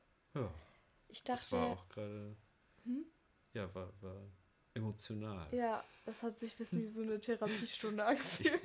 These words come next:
Speaker 1: es ist einfach mal ehrlich, das hier ist ein Selbsthilfe-Podcast.
Speaker 2: <laughs> Aber
Speaker 1: Wir
Speaker 2: für
Speaker 1: machen
Speaker 2: uns
Speaker 1: das nicht
Speaker 2: halt,
Speaker 1: für euch,
Speaker 2: nicht für
Speaker 1: Alter.
Speaker 2: die.
Speaker 1: <laughs> Das ist,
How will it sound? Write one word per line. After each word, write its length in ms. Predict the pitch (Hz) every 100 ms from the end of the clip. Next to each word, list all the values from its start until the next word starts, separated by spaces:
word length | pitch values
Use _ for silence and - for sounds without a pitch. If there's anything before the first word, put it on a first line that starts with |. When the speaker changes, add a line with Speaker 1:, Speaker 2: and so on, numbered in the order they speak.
| 392 -
Speaker 1:
es 200 | - -
ist 140 | - -
einfach 260 | 196 - -
mal 120 | 392
ehrlich, 200 | - 381
das 180 | 311 -
hier 100 | 98
ist 140 | 87 101
ein 80 |
Selbsthilfe-Podcast. 1500 | 90 98 107 - 95 87 - - 403 392 415 - 427 - -
Speaker 2:
<laughs> 800 | - - - - - - - -
Aber 240 | - 254 233
Speaker 1:
Wir 60 | 117
Speaker 2:
für 60 |
Speaker 1:
machen 200 | 170 170
Speaker 2:
uns 60 | -
Speaker 1:
das 200 | 156 156
nicht 120 | 170 220
Speaker 2:
halt, 80 | 220
Speaker 1:
für 160 | 175
euch, 220 | 139 180 202 302
Speaker 2:
nicht 40 | 160
für 160 | 147
Speaker 1:
Alter. 500 | 180 175 156 190 226 220
Speaker 2:
die. 120 | - 196
Speaker 1:
<laughs> 120 | 208
Das 40 |
ist, 360 | 196 156 -